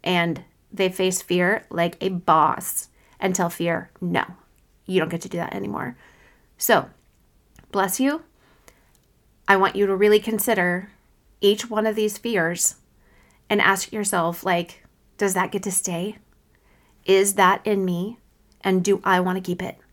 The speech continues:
Is it helping me out? Is it serving me well? Or would I like to go start my coaching business so I can do what I'm called to do, really live a life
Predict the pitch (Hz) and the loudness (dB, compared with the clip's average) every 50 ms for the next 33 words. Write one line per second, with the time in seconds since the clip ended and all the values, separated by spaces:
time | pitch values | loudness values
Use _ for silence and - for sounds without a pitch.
0 | _ _ _ _ _ _ _ - - 175 175 165 - - 180 170 - 208 226 233 | _ _ _ _ _ _ _ -4 0 0 0 0 0 0 0 0 0 0 -2 0
1 | 240 220 185 170 208 - - 185 180 170 - - 175 165 185 190 220 233 247 240 | 0 2 2 0 0 -2 -2 -2 -2 0 0 0 0 0 0 0 0 0 0 2
2 | 214 185 175 170 180 185 - _ _ _ _ _ _ _ _ _ _ _ _ _ | 2 2 2 0 -2 -4 -8 _ _ _ _ _ _ _ _ _ _ _ _ _
3 | _ _ - - 190 190 196 190 185 185 185 185 180 185 - _ _ _ _ _ | _ _ -6 0 2 2 4 4 4 2 2 0 -2 -4 -8 _ _ _ _ _
4 | _ _ _ _ _ _ _ 175 175 196 208 196 - - 180 180 202 233 226 214 | _ _ _ _ _ _ _ 0 4 4 4 4 4 2 0 2 2 2 2 0
5 | 190 180 180 180 - - 190 185 185 175 180 - - - - 185 196 202 - 214 | 0 0 -2 -4 -6 -8 -6 -4 -4 -4 -4 -4 -6 -2 0 0 0 0 -2 -2
6 | 196 202 196 - 196 190 190 196 190 180 180 175 170 175 175 170 170 175 - - | -4 -4 -2 -4 -4 -4 -4 -6 -6 -6 -6 -4 -4 -4 -4 -4 -4 -4 -4 -4
7 | - - - _ _ _ _ _ _ - - 202 170 - 202 190 185 190 180 175 | -6 -6 -8 _ _ _ _ _ _ -6 -4 -4 -2 0 0 -2 -2 -2 -6 -6
8 | - - 196 196 196 214 220 214 208 208 - 202 190 185 185 196 185 196 190 170 | -6 -4 -2 0 2 2 2 0 0 -2 -2 -2 -2 -2 -4 -4 -4 -4 -2 -2
9 | 165 170 165 175 - - - - _ _ - - 180 185 214 220 226 220 208 220 | -2 -2 -4 -6 -10 -18 -20 -20 _ _ -10 -4 0 2 2 2 2 2 0 0
10 | 220 214 202 - - - 185 180 185 202 202 196 196 196 185 185 196 - - - | -2 -4 -6 -8 -10 -12 -10 -4 0 2 2 2 2 0 0 -2 -6 -10 -14 -8
11 | - 190 190 190 190 196 185 165 156 147 170 - - - | -4 -2 -2 0 0 2 0 0 0 -4 -8 -10 -14 -20